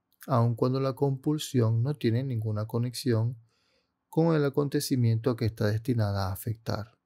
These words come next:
El segundo incluye actividades normales, racionales, ejecutadas de una manera claramente excesiva.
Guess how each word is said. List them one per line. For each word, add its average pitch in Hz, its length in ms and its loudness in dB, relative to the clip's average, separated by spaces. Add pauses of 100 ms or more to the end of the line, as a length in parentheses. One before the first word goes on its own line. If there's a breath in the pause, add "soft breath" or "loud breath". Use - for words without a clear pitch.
(1400 loud breath)
El 147 140 4
segundo 143 560 2
incluye 117 380 4
actividades 113 720 2
normales, 120 840 -2
racionales, 110 1080 -2 (480)
ejecutadas 135 640 2
de 143 80 0
una 117 160 2
manera 110 460 -2
claramente 107 560 -2
excesiva. 98 720 -4